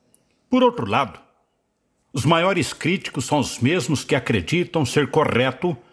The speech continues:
a demonstração de expertise de gabinete, alto nível, entre aspas, de conhecimento político daquele que age sorrateiro, que dá rasteira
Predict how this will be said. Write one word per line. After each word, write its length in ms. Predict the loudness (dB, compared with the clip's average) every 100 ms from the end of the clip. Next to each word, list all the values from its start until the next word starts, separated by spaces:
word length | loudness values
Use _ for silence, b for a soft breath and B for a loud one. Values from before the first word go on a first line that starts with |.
| b b b
a 80 | 0
demonstração 800 | 2 0 -2 0 0 0 -2 0
de 80 | -2
expertise 920 | -2 -2 -2 -4 0 0 2 0 0
de 100 | 0
gabinete, 760 | 0 2 2 0 -2 -10 -12 _ _ _ _ _ 2
alto 280 | 2 2
nível, 380 | 2 2 0 -10 _ _ _ -2
entre 360 | -2 0 2
aspas, 680 | 2 0 -2 -2 -2 -12 b b b
de 100 | -6
conhecimento 680 | 0 0 0 0 0 0 -2
político 480 | 0 0 0 -4 0
daquele 640 | 0 0 -2 0 -2 -6 -20 -4
que 140 | 2
age 280 | 4 2 0
sorrateiro, 800 | 0 0 2 0 0 -2 -2 -6 -14 _ _ _ -6
que 100 | 2
dá 140 | 2
rasteira 680 | 4 0 0 0 0 0